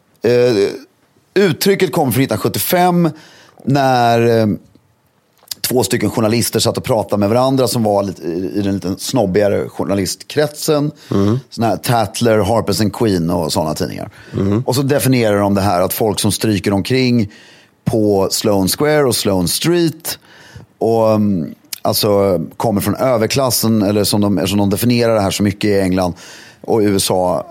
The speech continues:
Speaker 1: övre medelklassen eller
Speaker 2: Mm.
Speaker 1: överklassen då. Och tänk på att det här är ju över fyrtio år sedan.
Speaker 2: Lite som
Speaker 1: Och
Speaker 2: när den här,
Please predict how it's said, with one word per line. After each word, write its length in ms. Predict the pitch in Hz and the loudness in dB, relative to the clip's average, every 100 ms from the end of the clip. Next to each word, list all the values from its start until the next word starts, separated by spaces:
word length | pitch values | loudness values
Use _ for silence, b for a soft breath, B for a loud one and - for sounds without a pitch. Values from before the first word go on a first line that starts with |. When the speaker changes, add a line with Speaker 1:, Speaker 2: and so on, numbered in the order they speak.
| - | -8
Speaker 1:
övre 420 | 127 120 113 104 107 | -2 0 0 0 2
medelklassen 840 | 113 95 92 - 156 135 143 131 | 2 0 -2 0 -2 0 -2 -2
eller 240 | 87 98 | -2 0
Speaker 2:
Mm. 120 | 95 98 | 0 0
Speaker 1:
överklassen 540 | 82 78 69 - 76 | -2 -4 -4 -2 -2
då. 180 | 69 50 - _ - - | -2 -4 -12 _ -20 -2
Och 240 | 95 95 | 0 0
tänk 180 | 117 110 | 0 -2
på 60 | 101 | 0
att 60 | |
det 60 | 104 | 0
här 100 | 90 | 0
är 40 | |
ju 240 | 87 69 - - - | 0 -2 -4 -12 -4
över 240 | 104 87 | -2 0
fyrtio 280 | 82 90 - | 0 -2 0
år 100 | 85 | -2
sedan. 140 | - - B B B | -4 -12 B B B
Speaker 2:
Lite 420 | 131 160 202 139 | 2 2 2 -2
som 200 | 127 175 | 0 0
Speaker 1:
Och 80 | 131 131 | 2 2
Speaker 2:
när 220 | 139 139 | 2 2
den 180 | 135 139 | 2 2
här, 380 | 151 131 120 | 0 0 0